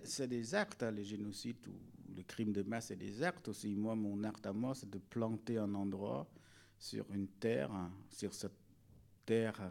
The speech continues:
in-, d'inquiétude, cette terre hantée, cette terre des âmes qui errent, de dire, voilà, tel endroit, il y a un tombeau,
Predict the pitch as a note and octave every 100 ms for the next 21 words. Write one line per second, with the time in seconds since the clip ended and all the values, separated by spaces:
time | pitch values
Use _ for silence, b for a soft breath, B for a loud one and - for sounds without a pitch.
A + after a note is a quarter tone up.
0 | - A2 G#2+ G#2+ G#2+ G#2 B2+ B2 - F#3
1 | - - - - A#2 A2+ G2+ F#2 A2+ A2+
2 | G#2+ A2+ C3+ C#3+ - - - A#2 G#2 G2+
3 | F#2+ G#2 G#2 G#2 G#2 G2 - B2 F3 E3
4 | G#2+ G2 B B B B B G2 F#2 A2+
5 | G#2+ G2+ - - - A2 G#2 G#2 G2+ A#2+
6 | A#2+ G#2 G2 F#2+ F#2+ F#2+ F#2 G2 - G2+
7 | G#2 A2+ C3+ C3+